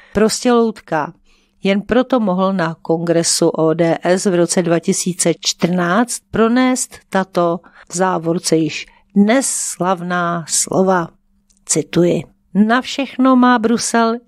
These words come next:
jednu odpověď. Když se něco nedaří, tak je to proto,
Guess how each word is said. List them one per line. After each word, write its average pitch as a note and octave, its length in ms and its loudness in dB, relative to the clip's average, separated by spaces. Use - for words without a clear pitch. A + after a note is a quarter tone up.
jednu F3+ 340 0
odpověď. D#3 720 -2
Když G3 320 0
se - 180 2
něco F#3 340 2
nedaří, F3+ 760 2
tak F#3 260 -2
je E3+ 120 2
to D#3+ 140 -2
proto, G3+ 600 -2